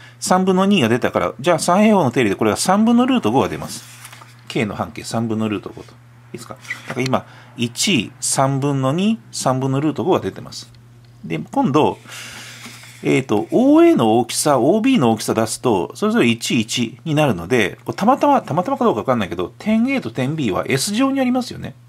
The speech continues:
つまり、オーエーの長さが一、オービーの長さが一なんだから、結局、これ一ってことは、球の、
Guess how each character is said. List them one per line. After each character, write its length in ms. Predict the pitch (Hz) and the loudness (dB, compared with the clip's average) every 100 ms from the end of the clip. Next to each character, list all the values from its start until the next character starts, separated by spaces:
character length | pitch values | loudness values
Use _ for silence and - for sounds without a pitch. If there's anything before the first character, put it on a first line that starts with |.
| - - - | -20 -20 -18
つ 100 | - | -6
ま 80 | 113 | -6
り、 100 | 95 - - - | -6 -12 -20 -4
オ 200 | 180 240 | 0 2
ー 60 | |
エ 20 | 277 | 2
ー 20 | |
の 80 | 156 | 0
長 240 | 156 143 | 0 0
さ 120 | 127 | 0
が 80 | 92 | -2
一、 360 | 92 - - 107 | -4 -6 -6 -2
オ 200 | 127 175 | 2 2
ー 40 | |
ビ 60 | 247 | 2
ー 20 | |
の 80 | 170 | 0
長 200 | 113 98 | -2 -2
さ 100 | 95 | -6
が 60 | |
一 160 | 95 214 | -6 -2
な 100 | 127 | -4
ん 60 | 82 | -4
だ 80 | |
か 80 | 80 | -8
ら、 60 | 87 | -8
結 220 | - 151 | -6 -6
局、 400 | 190 170 190 113 - - - - - - | -6 -2 -2 -2 -8 -20 -20 -20 -20 -8
こ 160 | 180 | -6
れ 80 | 165 | -4
一 260 | 170 - 269 | -6 -2 -2
っ 60 | |
て 80 | - | 0
こ 100 | 196 | 0
と 80 | 101 | -2
は、 80 | - | -4
球 280 | - 233 254 | -6 -2 0
の、 280 | 262 254 | 0 0